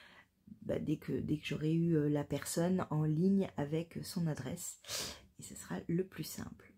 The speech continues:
Voilà. Je vous fais un gros bisou. Je vous dis à tout à l'heure. Euh, mais vraiment, dans plusieurs, plusieurs heures.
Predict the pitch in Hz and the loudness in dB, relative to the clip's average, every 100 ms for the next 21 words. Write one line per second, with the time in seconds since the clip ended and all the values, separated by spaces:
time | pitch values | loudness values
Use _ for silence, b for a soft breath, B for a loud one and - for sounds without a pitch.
0 | - 143 139 - - _ B B B B | -8 -2 -2 -2 -8 _ B B B B
1 | - 208 233 151 175 214 190 165 196 190 | 0 4 4 4 4 4 4 2 0 2
2 | 156 160 185 151 - - - 160 156 160 | 0 2 4 4 2 -6 0 2 4 2
3 | 190 - - 151 151 156 156 151 160 180 | 0 -2 -6 -4 -2 2 4 6 6 6
4 | 185 180 180 175 151 160 151 - _ - | 6 6 2 0 2 4 2 -2 _ -8
5 | - 202 175 185 180 - - 160 151 147 | 0 0 4 4 2 -4 -2 4 4 4
6 | 139 143 156 180 - | 2 6 6 4 0